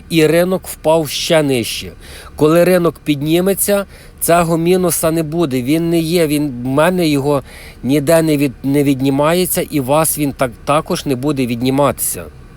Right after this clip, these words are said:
Це просто от воно показує. Плаваюча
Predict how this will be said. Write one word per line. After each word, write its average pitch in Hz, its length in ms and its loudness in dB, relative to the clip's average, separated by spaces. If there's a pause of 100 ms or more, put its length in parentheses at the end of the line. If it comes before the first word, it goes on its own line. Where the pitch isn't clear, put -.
(680)
Це 160 160 2
просто 165 540 0
от 165 180 2
воно 151 260 0
показує. 139 600 0 (340)
Плаваюча 175 880 2